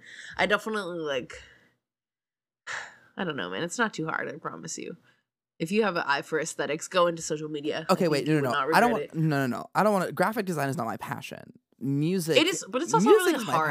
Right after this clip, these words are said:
Speaker 1: Like,
Speaker 2: passion.
Speaker 1: people
Speaker 2: Yeah, yeah, yeah.
Speaker 1: Yeah, yeah, yeah.
Speaker 2: I feel like I have an
Speaker 1: Book
Speaker 2: ear for, like,
Speaker 1: Tono.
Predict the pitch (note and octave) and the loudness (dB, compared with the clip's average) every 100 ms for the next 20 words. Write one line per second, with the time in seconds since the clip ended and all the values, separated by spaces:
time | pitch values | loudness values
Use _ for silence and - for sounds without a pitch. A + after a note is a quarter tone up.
0 | A2+ A#2 D3 - G#3+ G#3+ C#3 B2 G#2 E2+ | -2 -4 -4 -2 0 0 0 -2 -6 -8
1 | - _ _ _ _ _ - C3+ D#3 - | -12 _ _ _ _ _ -6 4 6 4
2 | - - - D3+ A#3 A3+ A3 G3 F#3 D#3+ | -2 -6 -2 2 2 2 2 2 4 8
3 | B3 - D#3+ C#3+ A3 F#3 G2+ | 8 6 2 4 6 4 2